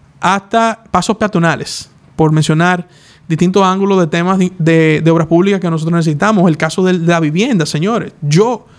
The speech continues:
que fui partícipe de la comisión que creó el Ministerio de la Vivienda, puedo decir que hoy día aquí se está enfrentando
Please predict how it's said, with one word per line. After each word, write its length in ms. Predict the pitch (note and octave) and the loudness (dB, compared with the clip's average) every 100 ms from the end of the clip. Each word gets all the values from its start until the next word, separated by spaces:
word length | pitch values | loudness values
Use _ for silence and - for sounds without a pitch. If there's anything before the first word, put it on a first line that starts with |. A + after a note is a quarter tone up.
| - - _ | -20 -20 _
que 160 | - E3+ | -2 0
fui 220 | F#3+ G#3 | 2 0
partícipe 520 | G3+ D#3+ G#3 G3 F3+ | 0 -2 -2 0 0
de 80 | F#3 | 2
la 80 | F3 | 0
comisión 640 | E3+ E3 E3 F3 F3 F3 | 0 -2 0 0 0 0
que 140 | E3+ D#3+ | -2 0
creó 180 | E3+ | 2
el 60 | E3 | 2
Ministerio 360 | F3+ F3 E3 E3+ | 0 -2 0 0
de 60 | |
la 80 | E3+ | 4
Vivienda, 440 | F3 E3+ D#3 D3+ | 4 4 2 0
puedo 240 | C#3+ F3 G3 | 0 2 2
decir 340 | F#3 - F#3+ | 2 0 -2
que 120 | D#3 | 0
hoy 120 | F#3+ G3+ | 2 2
día 140 | E3+ | 0
aquí 160 | D#3+ E3+ | -2 -4
se 140 | F#3+ | -4
está 280 | D#3+ F#3 F3+ | -2 -4 -2
enfrentando 760 | F3 E3+ D#3+ D3+ E3 C#3 C#3 | -2 0 0 0 -2 -4 -6